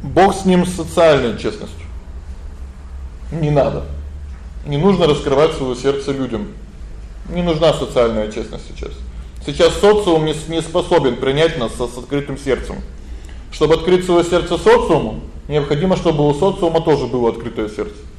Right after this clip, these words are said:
Но оно не открыто. Вас с радостью съедят.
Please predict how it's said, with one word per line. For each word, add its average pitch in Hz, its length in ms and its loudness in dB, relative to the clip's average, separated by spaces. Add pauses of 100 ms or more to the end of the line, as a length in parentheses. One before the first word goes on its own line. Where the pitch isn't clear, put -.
(320)
Но 151 140 2
оно 185 140 6
не 185 140 6
открыто. 139 480 0 (240)
Вас 139 260 0
с - 40 -2
радостью 160 400 4
съедят. 120 380 -2